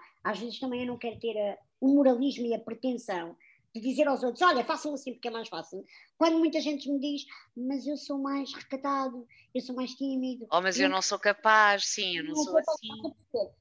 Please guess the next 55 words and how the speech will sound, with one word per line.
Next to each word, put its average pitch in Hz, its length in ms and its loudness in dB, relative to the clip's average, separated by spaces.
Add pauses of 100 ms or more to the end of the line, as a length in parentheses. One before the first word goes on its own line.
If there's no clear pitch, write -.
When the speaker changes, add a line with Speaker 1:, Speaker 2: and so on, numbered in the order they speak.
(120)
Speaker 1:
E 254 100 4
eu 359 60 6
sei, 330 240 4
por 339 120 -8
isso 262 120 -4
é 320 60 6
que 320 80 -6
me 277 60 -4
perguntam, 233 320 -6
"Mas 294 120 -2
tu 330 120 -2
és 370 140 2
assim 302 400 -4 (300)
por 262 100 -4
causa 262 300 -2
da 247 80 -6
deficiência 240 540 -10
da 226 80 -8
cadeira 220 260 -8
de 208 80 -20
rodas?" 214 280 -10
Não, 285 360 0 (360)
isto - 120 -4
tem 320 160 2
a 285 40 -2
ver 302 120 -2
com 285 140 -6
caráter, 262 500 0
com 208 140 -12
personalidade, 254 640 0
Speaker 2:
É 202 80 -4
Speaker 1:
com, 247 100 -2
Speaker 2:
isso, - 300 -4
é 185 120 0
Speaker 1:
com 339 100 6
Speaker 2:
isso. 302 200 2
Speaker 1:
genética, - 720 -4 (320)
percebes? 262 320 0
Com 330 160 0
genética, 277 580 0
eu 208 100 -6
sei 311 180 0
que - 80 -10
Speaker 2:
É - 40 -6
Speaker 1:
tem. 165 200 0
Speaker 2:
isso. - 320 -8 (180)
Speaker 1:
Agora, 247 600 6
o 247 80 -8
que - 120 -2
eu 415 100 4
sei 196 480 -4 (360)
é 254 140 4
que, 226 400 -6 (160)
eh, 175 260 -8 (540)
depois, 311 720 0